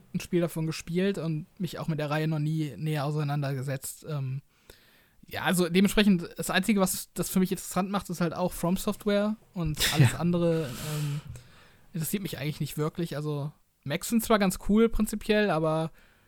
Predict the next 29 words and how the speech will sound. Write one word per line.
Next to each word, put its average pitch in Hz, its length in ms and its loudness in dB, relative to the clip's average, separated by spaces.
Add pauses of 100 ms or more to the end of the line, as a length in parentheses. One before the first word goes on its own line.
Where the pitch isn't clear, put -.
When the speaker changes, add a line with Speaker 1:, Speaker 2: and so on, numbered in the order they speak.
(180)
Speaker 1:
ja, 143 200 -2
gibt's - 200 -4
halt 185 100 4
auch 196 100 2
solche 190 300 4
und 180 80 6
solche. 196 360 4
Manchmal 185 420 2
ist - 120 -4
das - 320 -4
cool, 185 140 4
manchmal 170 300 -2
ist 170 80 -4
das 156 140 -4
ein 156 100 -2
bisschen 156 280 -2
lame. 175 380 0 (600)
Je 170 120 -2
nachdem, 165 400 2
wie 170 300 2
irgendwie 156 680 2
die - 120 -16
Präsentation 180 560 2
von 190 100 2
dem 180 120 2
Ganzen 175 300 -4
ist. 185 120 -8
Also 156 180 -8
es, - 180 -12